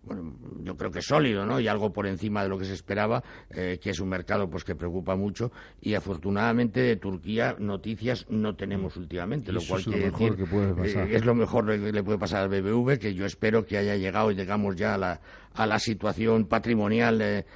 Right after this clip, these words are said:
Speaker 1: eh, necesaria allí y no, no tenga que inyectar más, más dinero.
Speaker 2: Mm.
Speaker 1: Pues yo creo que, como digo, por estos niveles en que está el ibex, las tres compañías son, eh, son interesantes y tienen buen recorrido.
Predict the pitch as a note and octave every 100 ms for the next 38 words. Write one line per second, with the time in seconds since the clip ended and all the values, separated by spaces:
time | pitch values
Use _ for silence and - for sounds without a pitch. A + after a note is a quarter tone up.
0 | - - - G2 A2 A2+ A#2 A2 A#2 A#2
1 | A2+ G#2+ A#2 B2 A#2 A2+ G2+ G2 G#2+ A2+
2 | A2 F#2+ G#2+ G2 F2+ G#2 G2 G2 F#2 D#2
3 | F#2 F2 E2 G2+ G#2+ - F#2+ D#2 - -
4 | F#2 G2 A#2 C#3 C#3+ C3 A2 A2+ A2 A#2+
5 | G#2+ F#2 G2 G#2+ - A#2 A2 A2+ A#2 F#2+
6 | G2+ F#2+ F2+ G#2 A#2 A2 G2 F2+ E2 G#2
7 | G2+ G#2+ E2+ G2 G2+ G2 - G2+ G2 E2+
8 | - - - F2 F2+ F2+ - G#2+ G2 G2
9 | F#2 F#2+ F#2+ G#2+ F2+ G2 F2+ D#2+ D2+ C#2+
10 | D#2+ F2 D2+ -